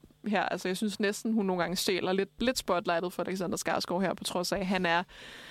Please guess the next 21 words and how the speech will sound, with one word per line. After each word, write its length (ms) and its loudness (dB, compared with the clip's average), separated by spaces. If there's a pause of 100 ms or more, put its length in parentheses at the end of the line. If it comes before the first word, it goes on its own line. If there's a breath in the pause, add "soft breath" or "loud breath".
(320 loud breath)
den 100 -2
store 480 4
mand, 280 0
der 100 2
hyler 300 0
om 60 0
månen, 440 0
øhm, 640 -2 (840)
hvor 100 4
hun 240 2
er, 440 4
hun, 360 2 (160)
hun 160 2
ligesom, 400 0 (720 loud breath)
der 60 2
er 40 4
et 100 0
klip 280 2
fra, 320 4
øh, 200 2
fra, 200 0